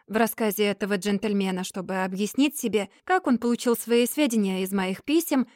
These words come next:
вашего документа и болтовни моего брата за трубкой и коньяком, чтоб ему подавиться.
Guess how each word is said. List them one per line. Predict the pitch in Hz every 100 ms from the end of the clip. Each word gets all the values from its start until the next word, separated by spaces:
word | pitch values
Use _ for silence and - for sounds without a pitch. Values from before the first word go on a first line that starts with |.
| -
вашего | 214 220 - 202
документа | 196 - 240 285 302 247 240 -
и | 330
болтовни | 269 262 240 208 226 302
моего | 233 202 233
брата | 226 202 208 202 - 196 - _ _
за | 214 214
трубкой | 254 311 - 226
и | 233
коньяком, | 240 220 196 220 226 208 196 - _ _ _
чтоб | - - 175
ему | 220 190 -
подавиться. | 214 214 185 180 - 214